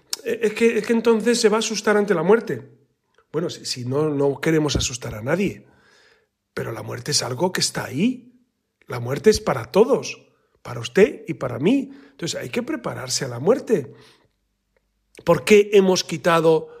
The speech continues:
la muerte de nuestra vida cristiana católica? Yo no digo, eh, de, de la gente que no vive la fe o la gente de, de los medios de comunicación, que eso, que eso no nos interesa. A mí me interesa la gente que viviendo la fe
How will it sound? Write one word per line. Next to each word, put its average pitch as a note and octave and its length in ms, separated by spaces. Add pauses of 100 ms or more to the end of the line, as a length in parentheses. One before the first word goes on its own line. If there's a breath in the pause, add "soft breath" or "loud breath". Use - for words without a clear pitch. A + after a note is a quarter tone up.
(360 loud breath)
la E3+ 200
muerte E3 440
de D#3 140
nuestra D3+ 380
vida D#3+ 320
cristiana D#3 720
católica? C#3+ 600 (240 loud breath)
Yo F#3 120
no C#4 80
digo, C#4 240 (200 loud breath)
eh, F3 380
de, E3 160
de D#3 180
la C3+ 80
gente G#3 300
que A3+ 120
no E3 120
vive F3 220
la E3+ 120
fe D#3+ 380
o E3+ 60
la C#3+ 100
gente E3 420
de, D#3 220 (220 loud breath)
de D3 100
los C#3 100
medios E3 180
de F#3 60
comunicación, D3+ 380
que F#3+ 80
eso, G3+ 140
que G3+ 80
eso A#3 160
no A#3+ 80
nos A#3 160
interesa. E3+ 600 (300 soft breath)
A - 60
mí B2 100
me D#3+ 80
interesa A3+ 340
la G3+ 100
gente A3+ 560 (580 soft breath)
que D#3 140
viviendo E3+ 420
la B3+ 140
fe A#3+ 400